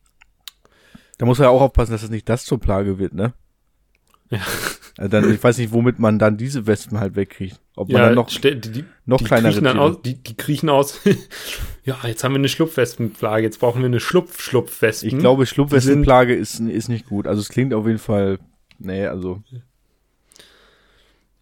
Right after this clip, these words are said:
Speaker 2: Ja. Und am, und am Ende hat man hier wieder irgendwie welche komischen Leguane,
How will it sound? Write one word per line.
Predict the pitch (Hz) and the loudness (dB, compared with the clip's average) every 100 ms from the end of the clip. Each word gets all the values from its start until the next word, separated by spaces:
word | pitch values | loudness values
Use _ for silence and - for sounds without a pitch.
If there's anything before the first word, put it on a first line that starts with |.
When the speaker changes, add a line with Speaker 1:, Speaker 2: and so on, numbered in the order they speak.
| _ | _
Speaker 2:
Ja. | 110 98 95 98 _ _ _ _ - | -6 -6 -6 -10 _ _ _ _ -6
Und | 110 | -2
am, | 107 110 - | -2 -2 -2
und | 113 | -2
am | 113 | -2
Ende | 117 120 113 113 | -2 0 0 -2
hat | 113 - | -4 -6
man | 107 | -6
hier | 110 107 | -4 -2
wieder | 110 110 | 0 0
irgendwie | 110 107 104 | 0 -4 -2
welche | 107 101 | -2 -4
komischen | - 120 110 113 | -4 -2 -2 -2
Leguane, | 110 117 107 104 101 104 107 | 0 0 0 -2 -2 -2 -4